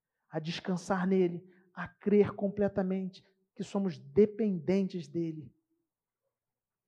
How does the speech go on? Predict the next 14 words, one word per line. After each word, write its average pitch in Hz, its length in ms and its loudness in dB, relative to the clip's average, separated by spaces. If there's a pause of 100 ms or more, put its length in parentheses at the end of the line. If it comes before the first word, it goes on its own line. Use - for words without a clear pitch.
(2000)
Quando 185 160 -2
a 202 60 2
gente 202 140 -2
vai 202 200 4
a 208 40 0
Cristo, 196 400 -6
queridos, 151 640 -8 (680)
quando 190 180 -2
a - 20 -2
gente 185 220 -8
toma 208 360 4
o - 20 2
seu 202 200 2
jugo, 170 480 -2